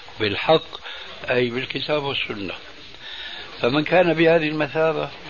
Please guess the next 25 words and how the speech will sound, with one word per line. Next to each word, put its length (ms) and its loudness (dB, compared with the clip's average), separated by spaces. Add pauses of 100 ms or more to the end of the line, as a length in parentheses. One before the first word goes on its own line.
ما 260 -2
يحتاج 460 2
أن 120 -2
يكون 580 -2 (680)
يعني 400 2
على 280 0
مرحلة 420 0
أولى 380 0
وثانية 600 -4
وثالثة. 580 -4 (1120)
وتعداد 920 6
القضاة 640 6 (160)
أيضاً 540 2 (880)
في 360 8 (160)
المحكمة 560 4
الواحدة 720 4 (240)
هي 260 2
أيضاً 220 0
من 300 -4
بدع 260 2
الكفار، 520 0 (480)
والسبب 520 4
ما 140 4
ذكرته 720 4
آنفا. 440 0